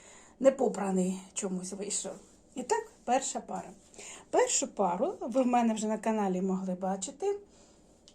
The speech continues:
у спільному проєктові «Шалений тиждень стартів».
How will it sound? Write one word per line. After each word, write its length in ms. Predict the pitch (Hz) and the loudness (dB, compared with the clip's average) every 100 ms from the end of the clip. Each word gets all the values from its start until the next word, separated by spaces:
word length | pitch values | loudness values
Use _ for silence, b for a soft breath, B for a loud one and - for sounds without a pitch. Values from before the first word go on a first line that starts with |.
| - | -14
у 240 | - 285 294 | -6 -4 -4
спільному 760 | 294 - 285 254 247 226 208 | -8 -8 -6 -4 -4 -2 -2
проєктові 1080 | 190 196 190 262 392 - 311 311 320 311 - - - | -2 -4 -4 -2 -6 -6 -6 -2 0 0 -2 -8 -12
«Шалений 580 | - 214 202 247 330 330 | -8 -4 -2 0 0 -2
тиждень 600 | - 196 208 220 247 240 - | -4 -4 -4 -4 -8 -12 -12
стартів». 580 | - 247 190 - - | -8 -6 -6 -10 -20